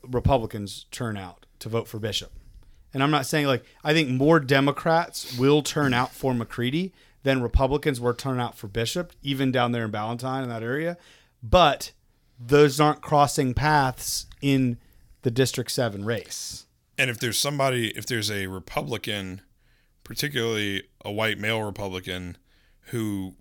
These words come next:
Speaker 2: wouldn't have turned out for the city municipal races, but does turn out solely because they want to vote for Bishop,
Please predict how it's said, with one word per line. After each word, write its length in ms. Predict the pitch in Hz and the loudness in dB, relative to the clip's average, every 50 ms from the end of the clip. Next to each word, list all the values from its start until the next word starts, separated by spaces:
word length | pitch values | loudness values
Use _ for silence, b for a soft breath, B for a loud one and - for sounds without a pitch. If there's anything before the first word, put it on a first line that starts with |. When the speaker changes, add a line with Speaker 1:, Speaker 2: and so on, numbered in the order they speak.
| _ _ | _ _
Speaker 2:
wouldn't 460 | - 104 101 110 135 143 139 147 139 120 | -16 -10 -6 -2 -2 -2 -2 -2 -4 -4
have 140 | 117 104 | -6 -6
turned 280 | - - 123 117 113 107 | -4 -4 -4 -4 -2 0
out 180 | 107 104 95 - | 0 0 0 -2
for 100 | - 98 | -6 -4
the 100 | 92 - | -2 0
city 340 | - - - 127 117 110 104 98 101 - - | 2 2 2 2 0 -2 -4 -6 -8 -12 -10
municipal 400 | - 107 110 120 113 - - 107 | -8 -4 -4 -4 -2 2 2 2
races, 440 | 92 101 98 95 - - 101 95 - | 2 2 -4 -2 -4 -4 -6 -8 -10
but 200 | - - - 101 | -10 -12 -12 -6
does 240 | 107 101 113 110 - | -4 -4 -2 -2 -4
turn 160 | - 113 107 | -6 -6 -6
out 220 | 104 101 98 92 - - - - - | -6 -6 -6 -8 -10 -14 -18 -18 -14
solely 360 | - - - 127 123 120 113 | -8 -6 -2 -2 -2 -2 -2
because 220 | 107 101 - 113 104 | -4 -4 -6 -6 -6
they 80 | 104 | -4
want 120 | 104 104 104 | -6 -6 -6
to 60 | 98 | -6
vote 140 | 101 101 - | -8 -8 -8
for 100 | - 101 | -10 -10
Bishop, 540 | 95 98 117 113 - - 98 92 - _ | -6 -4 -2 -2 -2 -2 -2 -4 -6 _